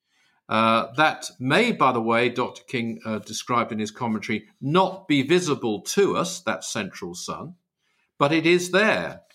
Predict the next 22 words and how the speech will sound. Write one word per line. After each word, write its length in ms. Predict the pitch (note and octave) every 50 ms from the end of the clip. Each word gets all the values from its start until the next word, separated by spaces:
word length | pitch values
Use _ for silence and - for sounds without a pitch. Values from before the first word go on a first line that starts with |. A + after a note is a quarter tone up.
| _ _ - _ - - - -
And 320 | B2 C3 C3+ C3+ C#3 C3+
it's 280 | - C3+ C#3 C3 - -
the, 240 | - C#3 C3+ C3 C3 -
it's, 180 | C3+ B2+ -
if 180 | C3 B2 B2 -
you 100 | C3 B2+
like, 320 | B2+ B2+ C#3+ E3 E3+ -
it's 200 | D#3 A#2 - -
the 100 | - C3+
core 600 | C3 - - - A3 A3 E3+ G2 D2 - - - _ _ _ _ _ _ _ _ _ _ _ _ _
and 160 | - A#2 B2
the 120 | A#2 A#2+ -
heart 500 | - G#3 G#3+ F3 A2 F2 D#2 - - - - _ _ _ _ _ _ _
of, 380 | A#2+ B2+ B2 A#2+ A#2 - - _ -
uh, 160 | A#2 A#2+ A2+
of 220 | - A#2+ A#2 A#2
the, 300 | - A#2+ B2+ B2+ A#2+ -
of 140 | - A2+ -
this 160 | - B2+ -
planetary, 640 | - - - D3 C3+ C3 B2 - - - - B2 B2+ -
of 160 | B2+ B2+ -
this 300 | C3 B2+ B2+ - -